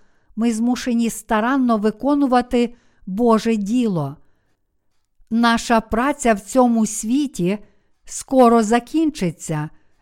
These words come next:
і коли цей час прийде, ми всі підемо в Царство Господнє.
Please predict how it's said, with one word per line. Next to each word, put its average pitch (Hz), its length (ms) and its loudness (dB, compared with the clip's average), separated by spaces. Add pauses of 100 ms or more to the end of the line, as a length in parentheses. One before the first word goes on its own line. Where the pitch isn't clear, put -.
(120)
і 247 100 0
коли 254 320 2
цей 254 260 -2
час 240 400 -4
прийде, 220 640 -4 (380)
ми 233 240 0
всі 294 340 -4
підемо 240 800 0 (200)
в - 120 -20
Царство 226 640 -2
Господнє. 214 920 -2